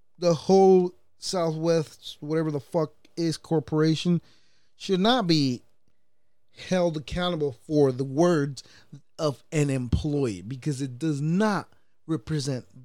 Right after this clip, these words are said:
them. The person is representing themselves. I, now, I understand everybody's gonna jump onto Southwest,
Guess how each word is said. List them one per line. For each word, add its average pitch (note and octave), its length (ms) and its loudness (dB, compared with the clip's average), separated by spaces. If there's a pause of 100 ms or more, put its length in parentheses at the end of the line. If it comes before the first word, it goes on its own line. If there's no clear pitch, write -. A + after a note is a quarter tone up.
them. A2+ 340 -6 (1900)
The B2+ 140 -10
person E3 560 0
is A#2+ 80 -8
representing A#2+ 440 -6
themselves. A2+ 480 -6
I, C3 140 -10
now, B2 260 -8
I B2 80 -8
understand E3+ 420 -4
everybody's E3 380 -2
gonna C#3 200 -6
jump C#3 460 0 (160)
onto C#3 440 -8
Southwest, A2+ 760 -8